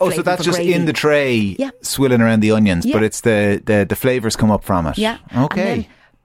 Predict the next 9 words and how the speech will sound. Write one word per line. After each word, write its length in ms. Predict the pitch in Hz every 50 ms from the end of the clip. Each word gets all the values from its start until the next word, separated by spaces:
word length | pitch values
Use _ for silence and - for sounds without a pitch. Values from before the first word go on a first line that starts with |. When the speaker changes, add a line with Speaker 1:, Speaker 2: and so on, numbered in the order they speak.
| _ - -
Speaker 2:
throughout 260 | - - 294 285 277
the 60 | 269
cooking 260 | - - 233 - 233 208
process, 300 | 214 208 190 214 196 -
I 100 | - 185
put 240 | - - 202 180 180 -
in, 340 | 180 180 175 170 175 165 - _ _ -
um, 340 | 180 180 165 165 156 156 160 - - _ _ _
half 220 | - - 180 -